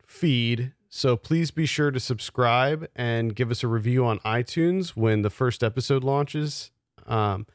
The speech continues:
I'm not exactly sure when because we're still putting the final touches on the, the music.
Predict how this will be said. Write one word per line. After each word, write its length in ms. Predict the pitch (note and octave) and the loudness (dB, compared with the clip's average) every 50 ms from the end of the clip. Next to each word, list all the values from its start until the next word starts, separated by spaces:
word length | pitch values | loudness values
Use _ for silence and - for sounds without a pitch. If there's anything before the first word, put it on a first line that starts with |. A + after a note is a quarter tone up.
| _ _ _ _ _ _ _ _ - | _ _ _ _ _ _ _ _ 0
I'm 80 | A2+ | 2
not 140 | C3 C#3 D#3 | 2 4 4
exactly 480 | E3 D3+ C3 D#3 D#3 D3+ D3 - D3+ C3+ | 2 0 0 0 0 0 0 0 -2 -2
sure 360 | - - - D3 C3+ B2+ B2 | 0 0 0 0 2 2 0
when 520 | A#2+ A2 G2+ G#2 A#2 A#2+ B2 C#3+ D#3+ F3+ | -2 -4 -2 -2 0 2 2 2 0 0
because 420 | D#3 D3 A#2+ - - B2+ A#2+ G#2 G2 | -2 -4 -4 0 0 0 0 0 -2
we're 220 | A2 A2+ A2+ A2 | -2 0 0 0
still 800 | G#2 - - - - C#3+ C#3+ C#3 C#3 C#3 C3+ C3 C3 B2+ A#2+ _ _ _ _ _ _ _ _ _ _ _ _ - | 0 -2 -6 -4 0 2 2 4 4 2 0 0 -2 -2 -4 _ _ _ _ _ _ _ _ _ _ _ _ -2
putting 280 | - E3 C#3+ C#3+ C3+ | 2 4 4 4 4
the 80 | B2 A#2 | 2 0
final 560 | - - B2+ B2 A#2+ A#2+ A#2+ A#2 A2+ A2 G#2+ | -2 0 0 0 2 2 2 2 0 0 -2
touches 680 | - - C#3 B2 A#2 - - B2 A#2 A#2 A2+ G#2+ - - - | -2 -2 -2 -2 -2 0 0 0 2 2 2 0 -4 -4 -4
on 580 | B2 A2+ G#2+ G2+ G2+ G2+ G#2 G#2+ G#2 G2 F2+ F2 | -2 0 0 0 0 0 0 0 -2 -2 -4 -4
the, 540 | - A2 G#2 G2 F#2+ F#2+ F#2+ F#2+ F#2+ F#2+ F#2 - | -2 -2 0 0 0 0 0 0 0 0 -2 -2
the 80 | - G2+ | -2 0
music. 640 | G#2 A2 A#2 C3 B2+ - D#3 D3 - _ - _ | 2 4 4 2 2 2 0 -2 -2 _ -20 _